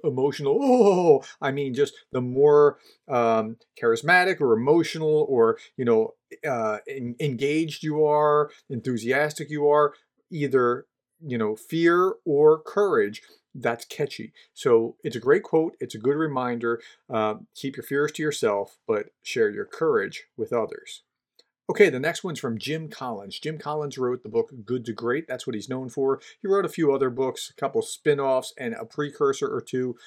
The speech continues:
to Good to Great. But he said, "First, get the right people on the bus, the wrong people off the bus, and the right people in the right seats, and then figure out where to drive." Now, that's a quote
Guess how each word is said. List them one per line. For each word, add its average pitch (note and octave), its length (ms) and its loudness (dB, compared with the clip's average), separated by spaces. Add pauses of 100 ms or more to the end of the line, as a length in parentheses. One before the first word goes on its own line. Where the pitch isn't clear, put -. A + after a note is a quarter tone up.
(120)
to B2 100 -14
Good A#2+ 160 -2
to A#2 60 -6
Great. A#2+ 380 2 (380)
But C#3+ 100 -2
he - 20 0
said, D#3+ 200 2
"First, A3 440 2
get E3 140 -4
the D3 60 2
right D3 400 -2 (120)
people D3 420 -4
on B2+ 180 -10
the A2+ 60 -8
bus, A#2 460 -4 (340)
the A#2+ 60 -8
wrong D#3+ 300 -2
people D#3 360 -8
off - 320 -6
the - 80 -6
bus, G#2 380 -4 (320)
and A#2 160 -6
the A2+ 40 -2
right C#3+ 240 0
people C3+ 480 -6
in B2 120 -10
the G#2+ 80 -8
right C#3 260 -2
seats, A#2 480 -8
and A#2 140 -6
then A2+ 320 -6
figure C#3 260 -6
out B2+ 160 -4
where A#2+ 220 -2
to A#2 80 -4
drive." G#2+ 440 -2
Now, A#2+ 120 -4
that's F#3 180 0
a F#3 40 -12
quote E3 280 -2